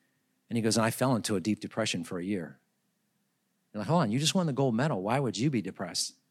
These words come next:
He said, "Because before I won that gold medal, every day of my life, I woke up.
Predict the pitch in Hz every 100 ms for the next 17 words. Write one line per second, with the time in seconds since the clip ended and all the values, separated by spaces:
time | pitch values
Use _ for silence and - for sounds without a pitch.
0 | _ _ _ _ _ 120 - 113 117 139
1 | 127 - - - _ _ _ _ _ _
2 | _ - 120 - 143 151 147 143 110 131
3 | 117 120 120 104 - 131 139 127 139 131
4 | 127 123 113 95 - - _ _ _ _
5 | _ - 104 98 107 110 117 90 _